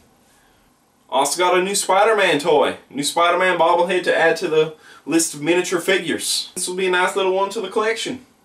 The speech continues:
Hey. Hey there, Doctor Ock. Doctor Octopus.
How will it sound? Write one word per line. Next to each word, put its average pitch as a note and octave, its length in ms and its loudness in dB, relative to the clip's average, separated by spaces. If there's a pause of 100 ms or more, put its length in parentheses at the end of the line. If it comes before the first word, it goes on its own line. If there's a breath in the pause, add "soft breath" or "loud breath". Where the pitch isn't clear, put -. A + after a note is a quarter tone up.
(160)
Hey. A3 300 -4 (800)
Hey A3+ 120 -6
there, B3 140 -2
Doctor G3+ 320 2
Ock. G#3+ 380 2 (280)
Doctor G3+ 340 2
Octopus. G#3 720 0